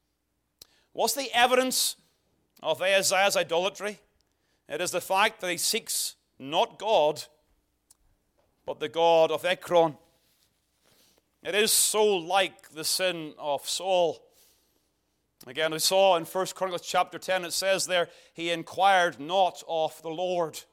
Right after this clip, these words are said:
Again, the question of Elijah, the same form.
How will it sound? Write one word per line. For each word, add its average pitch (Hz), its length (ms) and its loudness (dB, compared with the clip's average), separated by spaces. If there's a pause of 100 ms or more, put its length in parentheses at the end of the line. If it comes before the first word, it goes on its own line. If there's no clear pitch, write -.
(920)
Again, 196 220 -4
the 208 60 -2
question 214 540 2
of 190 80 0
Elijah, 196 460 4
the 190 100 -6
same 214 340 -2 (200)
form. 233 520 6